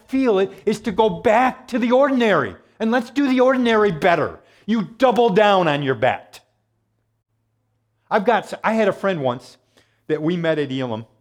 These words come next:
He's a dear friend, and I'm not judging him. I'm just telling you what happened. He pulled in at a time when, you know, Kayla and I, we, we were poorer than a church mouse. We had nothing. And we're walking from where we had parked our car into a service at Elam at the time.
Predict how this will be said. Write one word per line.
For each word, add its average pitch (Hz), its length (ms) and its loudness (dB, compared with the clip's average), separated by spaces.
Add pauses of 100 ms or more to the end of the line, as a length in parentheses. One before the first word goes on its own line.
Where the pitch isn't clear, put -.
(120)
He's 156 320 -6
a 139 60 -2
dear 123 220 -2
friend, 101 320 -8
and 123 140 -4
I'm 156 100 -4
not 127 220 -6
judging 131 320 -6
him. 120 80 -6
I'm 120 100 -8
just 127 140 -12
telling 131 240 -4
you 113 100 -8
what 101 160 -12
happened. 107 380 -12 (500)
He 202 160 -6
pulled 175 360 -4
in 131 260 -4
at 117 160 -4
a 113 60 -4
time 151 280 -4
when, 127 220 -8
you 156 80 -6
know, 135 80 -2
Kayla 202 240 -2
and 139 80 -4
I, 113 160 -4
we, 139 140 -6
we 165 200 -4
were 98 260 -4 (140)
poorer 131 440 0
than 98 220 -4
a 82 100 -10
church - 320 -10
mouse. - 580 -12 (220)
We 185 120 0
had 120 160 -2
nothing. 127 360 -4 (880)
And 156 240 -2
we're 190 100 2
walking 156 840 -2
from 143 220 -2
where 160 140 0
we 175 140 -2
had 127 140 -8
parked 180 320 -4
our 151 100 -2
car 113 460 -2 (200)
into 151 340 -4
a 123 40 0
service 165 460 -6
at 135 100 -4
Elam 123 320 -6
at 95 80 -14
the 104 80 -10
time. 95 340 -12